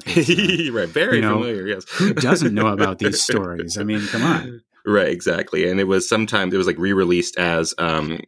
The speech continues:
Speaker 2: uh, not the title of, uh, The Devil and Daniel Webster, but, like, All, All the Money, All the Money Can Buy or something, like, clearly not a,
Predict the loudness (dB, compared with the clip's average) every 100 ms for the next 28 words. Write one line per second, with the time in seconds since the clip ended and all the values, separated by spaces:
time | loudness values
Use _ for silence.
0 | -4 -2 0 2 2 0 -2 0 2 0
1 | 0 -2 0 -2 -2 0 0 0 0 0
2 | 0 0 -2 -2 -6 -8 -6 -2 2 0
3 | 2 2 2 2 2 2 2 0 -2 -2
4 | 0 0 0 -2 -2 -2 0 -2 -2 -2
5 | 0 0 -4 -14 -10 -10 -10 -12 0 2
6 | 4 2 2 -2